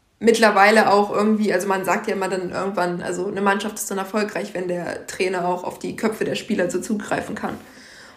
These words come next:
Und ich glaube, das hat er geschafft, dass er auch, dass die Spieler jetzt langsam verstanden haben,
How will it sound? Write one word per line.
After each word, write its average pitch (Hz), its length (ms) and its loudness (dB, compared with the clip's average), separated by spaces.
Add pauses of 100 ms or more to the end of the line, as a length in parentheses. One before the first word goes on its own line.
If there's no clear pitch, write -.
Und 214 100 2
ich 220 100 2
glaube, 220 240 8
das 220 180 4
hat 220 500 0
er 208 80 4
geschafft, 208 600 0
dass 202 180 -4
er 190 380 -2
auch, - 280 -8 (380)
dass 220 140 2
die 214 100 -4
Spieler 254 260 6
jetzt 208 220 6
langsam 214 380 4
verstanden 220 500 0
haben, 202 420 -2